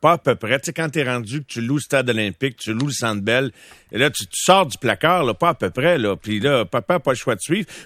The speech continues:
Même que ça va, ça va plus loin, puis j'en ai parlé à la blague, mais pas tant en blague que ça.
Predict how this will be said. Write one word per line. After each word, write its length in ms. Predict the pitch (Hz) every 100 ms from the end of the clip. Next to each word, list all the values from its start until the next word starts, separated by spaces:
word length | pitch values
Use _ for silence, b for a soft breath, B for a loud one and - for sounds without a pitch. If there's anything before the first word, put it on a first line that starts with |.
| -
Même 240 | 233 302
que 100 | 170
ça 180 | - 160
va, 200 | 208 277
ça 160 | - 147
va 100 | 214
plus 220 | - 190
loin, 260 | 175 240 262
puis 140 | 156
j'en 200 | 139 151
ai 80 | 180
parlé 440 | 190 165 208 269 - b b -
à 140 | 214
la 120 | 262
blague, 380 | 131 131 240 330
mais 160 | 143 117
pas 220 | - 311
tant 280 | - 294 220
en 40 |
blague 320 | 123 151 165
que 120 | 127 107
ça. 300 | - 277